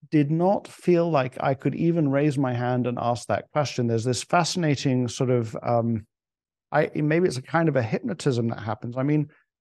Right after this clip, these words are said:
you know, plenty of smart people in the room, but that was not a question that was asked because our eyes were on these presentations that showed absolutely incredible numbers. And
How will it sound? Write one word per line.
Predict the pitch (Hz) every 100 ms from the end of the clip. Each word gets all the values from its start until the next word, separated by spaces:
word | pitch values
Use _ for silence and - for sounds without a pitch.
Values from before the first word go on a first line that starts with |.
| _
you | 170
know, | 165 -
plenty | 190 208 208
of | -
smart | - 185 -
people | 180 180 147
in | 123
the | 107
room, | 110 110 107 - _ _ _ _ -
but | 147 -
that | 156 165
was | 175
not | 165 170
a | 170
question | - 151 - 147
that | 139
was | 135 123
asked | 135 120 - -
because | 143 - 175 170 175 156 - _ _ _ _ 151
our | 143 139 -
eyes | 143 156 170 180 151 -
were | 147 139 135
on | 143 143 143 147 - 147
these | 139 135 131 123 -
presentations | 156 135 139 196 254 - 135 120 123 - - _ _ _
that | 151 151
showed | - 190 190 185 -
absolutely | 160 175 - - 160 156 151
incredible | 143 131 - 165 160 143
numbers. | 127 104 107 120 123 - _ _ _ _ _ -
And | 175 160 156 156